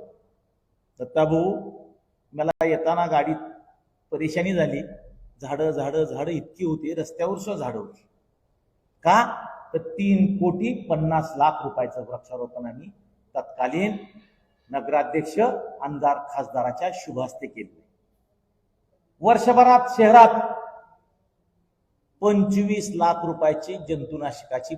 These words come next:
फवारणी. कुठं कुठं फवारणी केली, कसल्या कसल्या गवतावर केली,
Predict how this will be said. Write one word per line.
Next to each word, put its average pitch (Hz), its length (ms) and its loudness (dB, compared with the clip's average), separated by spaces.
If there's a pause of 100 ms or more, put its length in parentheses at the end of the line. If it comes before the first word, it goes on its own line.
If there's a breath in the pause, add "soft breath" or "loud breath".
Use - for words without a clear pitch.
(120)
फवारणी. 98 440 -6 (1800)
कुठं 156 220 -10
कुठं 160 360 -8
फवारणी 160 360 0
केली, 165 460 -10 (760 soft breath)
कसल्या 143 300 -8
कसल्या 156 340 -4
गवतावर 160 480 0
केली, 165 500 -8